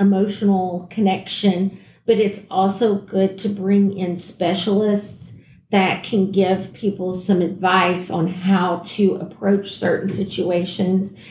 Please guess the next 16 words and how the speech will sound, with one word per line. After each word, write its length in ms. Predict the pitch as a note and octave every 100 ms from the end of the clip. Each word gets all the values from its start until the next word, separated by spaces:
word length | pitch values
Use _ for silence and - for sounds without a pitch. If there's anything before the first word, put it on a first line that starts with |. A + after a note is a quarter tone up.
| -
especially 360 | - D#4 A#3+ G3+
with 120 | -
H 260 | G3 G3 -
R, 520 | F#3+ G#3 F3+ F3 - - - _
and 180 | G#3+ G#3+
knowing 460 | G#3 G#3+ G3+ F#3+ G#3
what 180 | G3 -
the 80 |
trends 600 | - - A3 G#3+ G3+ G3
are 300 | F#3+ F3 E3+ F3
and 120 | G3
what 180 | G#3 G3
employees 720 | F3 - G#3+ G3+ G3 G3 F#3+
are 140 | F3+
doing. 580 | F#3+ F#3+ F#3 F3+ F3 E3+
And 400 | G3+ F#3+ F#3